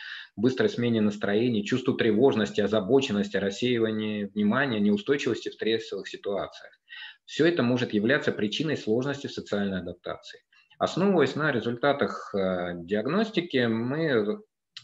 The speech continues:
предложили девушке определенную стратегию, которая ею была выполнена.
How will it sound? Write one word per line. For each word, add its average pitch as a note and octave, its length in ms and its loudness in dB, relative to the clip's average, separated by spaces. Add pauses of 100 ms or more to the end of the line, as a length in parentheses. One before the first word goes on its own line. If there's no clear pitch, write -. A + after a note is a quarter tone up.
(120)
предложили G#2 520 0
девушке A#2 340 0
определенную G2 540 0
стратегию, G2 580 -2
которая G2+ 360 -2
ею A#2+ 280 0
была F#2+ 200 0
выполнена. D#2+ 560 -4